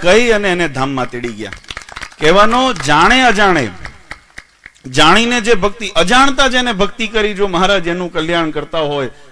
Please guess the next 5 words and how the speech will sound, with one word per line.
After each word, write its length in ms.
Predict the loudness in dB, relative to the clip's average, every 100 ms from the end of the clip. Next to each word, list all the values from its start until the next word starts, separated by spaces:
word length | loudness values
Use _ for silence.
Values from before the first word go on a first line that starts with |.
| -10
આપણે 260 | -8 -4 -6
સમજણપૂર્વક 840 | -6 -4 -4 -4 -4 -4 -4 -4
ભક્તિ, 520 | -4 -4 -4 -4 -4
આપણી 260 | -2 -4 -4
શ્રદ્ધાપૂર્વક, 800 | -2 -4 2 4 4 0 0